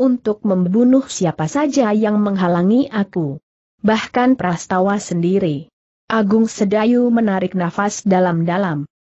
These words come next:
Sebenarnya lah ia berusaha untuk memancing pengakuan itu. Meskipun ia memang sudah menduga,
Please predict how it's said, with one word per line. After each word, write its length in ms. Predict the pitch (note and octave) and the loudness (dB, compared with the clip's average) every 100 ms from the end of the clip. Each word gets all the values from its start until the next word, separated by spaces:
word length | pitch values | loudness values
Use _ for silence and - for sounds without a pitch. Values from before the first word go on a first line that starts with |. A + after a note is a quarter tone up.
| _ _ | _ _
Sebenarnya 720 | - C#4+ C#4+ C4+ C4 C4+ C#4 B3 | -4 0 4 4 4 4 4 2
lah 160 | A#3+ - | 0 0
ia 240 | A#3 A#3 | 0 2
berusaha 720 | A#3 G#3 G#3 G3+ A#3 A3 A3+ - | 2 2 2 0 -2 -2 -2 -2
untuk 460 | G3+ G3+ G#3+ - | -2 -2 -4 -2
memancing 640 | B3 A3+ G#3+ G3+ G3+ C4+ C4 | 0 2 0 0 0 0 0
pengakuan 640 | G#3 G3 F#3 - G#3 G3 | 0 -2 -2 -2 0 0
itu. 400 | G#3 G3 D#3+ C#3 - _ _ _ - | -4 -4 -6 -6 -10 _ _ _ -2
Meskipun 720 | F#3+ - - A3 - D4 C#4 | -2 -2 -2 -4 0 2 2
ia 240 | A3+ A#3+ | 2 2
memang 400 | B3 G#3+ G3 F#3 | 2 2 2 0
sudah 320 | - F#3+ E3+ E3 | 0 0 0 0
menduga, 640 | D#3 D#3+ F#3+ G#3 G#3 B3 | -2 0 0 0 0 -4